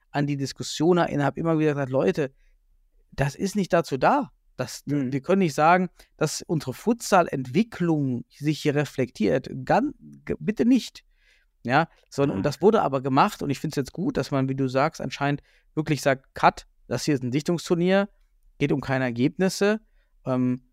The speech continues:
Speaker 1: ist halt jetzt spannend, ähm, zu erfahren, ob dann auch sich das Mindset eines Sichtungsturniers auch bei den Trainern in der Handlung widerspiegelt. Weil, weil sie, früher war auch Diskussion. Warum spielt
Speaker 2: Mhm.
Speaker 1: man Flying Goalkeeper ein ganzes Spiel lang?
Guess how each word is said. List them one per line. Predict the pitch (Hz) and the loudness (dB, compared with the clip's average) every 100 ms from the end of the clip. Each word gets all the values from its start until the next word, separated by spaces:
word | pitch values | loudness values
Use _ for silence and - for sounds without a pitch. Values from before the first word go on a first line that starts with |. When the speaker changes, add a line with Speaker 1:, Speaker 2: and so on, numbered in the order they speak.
| _ _ _ | _ _ _
Speaker 1:
ist | - 131 | -8 -2
halt | 135 | 0
jetzt | 135 - | 0 -2
spannend, | - 135 160 156 - | 0 2 2 -2 -6
ähm, | - 147 151 156 147 143 - 147 | -2 0 2 2 0 0 -4 -4
zu | 160 | 0
erfahren, | 143 - 156 156 | 0 2 2 2
ob | 139 | -2
dann | 147 147 | 0 0
auch | 143 147 - _ _ _ | 0 -4 -8 _ _ _
sich | 147 147 - 226 - 98 - _ _ _ _ - | -4 -4 -6 -14 -20 _ -20 _ _ _ _ -4
das | 139 - | -2 2
Mindset | 139 190 196 - 101 - _ _ _ - | 2 2 0 -4 -8 -10 _ _ _ -6
eines | 135 131 127 - - _ - | 0 0 0 -6 -18 _ -16
Sichtungsturniers | 135 143 - 190 202 - - - - 180 175 190 208 - | -4 -4 0 2 2 0 -10 -16 -4 0 2 2 2 0
auch | 160 | -4
bei | - 151 | 0 2
den | 147 135 | 0 0
Trainern | 143 147 170 - | 0 0 0 0
in | 143 | 0
der | 127 202 | 0 2
Handlung | 220 - 139 117 110 - _ _ _ _ _ _ _ _ | 2 2 -2 -2 -8 -16 _ _ _ _ _ _ _ _
widerspiegelt. | 127 123 117 156 | 0 0 0 2
Weil, | 156 151 | 4 4
weil | 160 | 2
sie, | 175 170 - | 2 -4 -8
früher | - 175 165 | 2 4 6
war | 160 160 | 6 4
auch | 226 - | 0 -2
Diskussion. | 156 127 120 107 95 - _ - | -2 -4 -6 -6 -6 -12 _ -4
Warum | 135 156 | -2 -2
spielt | 151 | 0
Speaker 2:
Mhm. | 160 | 0
Speaker 1:
man | 151 | 2
Flying | 151 143 | 2 2
Goalkeeper | 156 190 - 160 | 4 4 2 2
ein | 147 147 | 4 2
ganzes | 156 143 | 0 -4
Spiel | - 190 | -4 -2
lang? | 135 147 | 0 -2